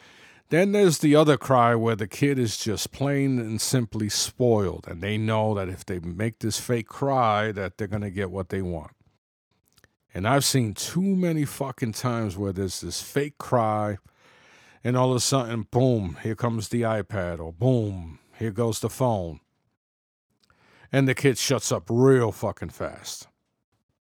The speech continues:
That is bad parenting, in my opinion. Because now you have taught the kid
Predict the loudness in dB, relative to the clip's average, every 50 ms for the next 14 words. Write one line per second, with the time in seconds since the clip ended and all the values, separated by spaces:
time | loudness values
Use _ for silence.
0 | _ _ _ _ _ _ _ _ _ _ _ _ _ _ _ _ _ _ _ _
1 | _ _ _ _ _ _ _ _ 2 4 6 6 6 6 4 4 2 4 4 4
2 | 4 2 2 0 0 2 2 2 0 0 0 -2 -2 -2 -2 -2 -2 -2 -2 -2
3 | -2 -4 -2 -2 -4 -8 -12 -16 _ _ _ _ _ _ _ _ _ _ _ _
4 | _ _ _ _ _ _ _ _ _ _ _ _ _ _ 2 4 6 6 6 4
5 | 4 4 6 6 6 6 6 4 4 4 4 4 2 2 0 -4 -2 -2 0 -2
6 | -2 -4 -8 -10 -8 -2 0 0 0 0 -2 -6